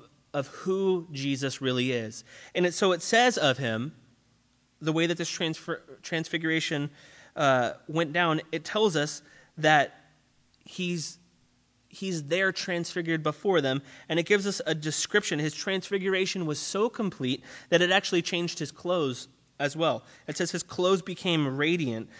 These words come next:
a-, as no one on earth could bleach them. I mean, they're, like, white, white, white, like, crazy white, like, glowing. Um, and so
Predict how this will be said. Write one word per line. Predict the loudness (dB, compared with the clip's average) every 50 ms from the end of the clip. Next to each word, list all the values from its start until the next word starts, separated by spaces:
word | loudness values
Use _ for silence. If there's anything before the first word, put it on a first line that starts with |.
| -20 -20 -18 _
a-, | 0 0 0 2 0
as | -2 0
no | 0 0 2 2 4
one | 4 2 2
on | 2 2 0 0
earth | -2 -2 0 2 2 0 0 -4 -10 -20 -20 _ _ _
could | -8 -8 -6
bleach | -4 -2 -2 -2 -2 -2 -6 -8
them. | -6 -8 -8 -10 -12 -14 _ _ _ _ _ -20 _
I | -4
mean, | -2 0 2
they're, | 2 4 4 4
like, | 4 2 2 0 -4 -18 -20 _
white, | -6 0 2 2 2 2 0
white, | -4 -4 -4 -4 -4 -4
white, | -2 0 0 0 0 -2 -6
like, | -10 -12 -12 -12
crazy | -6 -2 0 0 0 0 -2 -2
white, | -2 -2 -2 -2 -2
like, | -6 -8 -8
glowing. | -8 -6 -2 0 2 2 2 0 -4 -6 -8 -10 -12 -16 _ -20 -20 _ _ _ _ -12
Um, | -6 -4 -2 -2 -2 -4 -6 -8 -12 -16 _ _ _ _ _ _ _ _ _
and | -6 -6 -6
so | 0 2 2 4 4 2